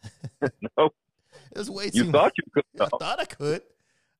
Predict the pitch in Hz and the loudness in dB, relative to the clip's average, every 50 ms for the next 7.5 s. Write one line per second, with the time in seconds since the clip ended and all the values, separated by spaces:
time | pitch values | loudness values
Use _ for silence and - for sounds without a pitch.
0 | _ _ - - 214 185 151 - - 135 180 175 170 - - 226 226 226 202 170 | _ _ -8 -6 -4 -4 -4 0 0 0 0 0 -2 -2 -2 0 0 0 0 0
1 | 160 156 147 143 139 147 143 143 139 139 135 131 147 147 143 - 117 107 113 127 | 0 0 -2 -2 0 0 0 0 -2 -2 -2 -2 -2 -2 -2 -4 -6 -4 -2 -2
2 | 143 127 123 110 113 110 127 131 127 120 117 113 113 113 113 113 120 120 117 110 | -2 -2 -4 -8 -6 -4 -2 -2 -2 -2 -4 -4 -4 -4 -4 -2 -2 -2 -2 -2
3 | 107 113 113 107 110 117 120 117 - _ - 123 127 127 123 120 123 117 117 131 | -4 -6 -8 -10 -12 -12 -12 -14 -18 _ -20 -18 -16 -14 -12 -12 -10 -10 -8 -2
4 | - 139 - _ _ _ 117 113 - _ - 143 143 143 143 143 131 117 - 117 | -2 -2 -2 _ _ _ -8 -8 -8 _ -6 -4 -2 -2 -2 -2 -2 -4 -6 -8
5 | 117 110 104 101 - 107 104 104 104 101 101 107 107 113 113 110 107 - - - | -8 -10 -8 -6 -6 -4 -4 -4 -4 -4 -4 -4 -4 -2 -2 -2 -4 -4 -6 -8
6 | 110 104 101 101 90 - - - 95 98 92 - - - - - - - - - | -6 -6 -4 -6 -6 -8 -10 -12 -12 -12 -10 -14 -16 -10 -8 -8 -8 -8 -10 -12
7 | - - - - - - _ _ 139 | -10 -10 -10 -10 -12 -16 _ _ -4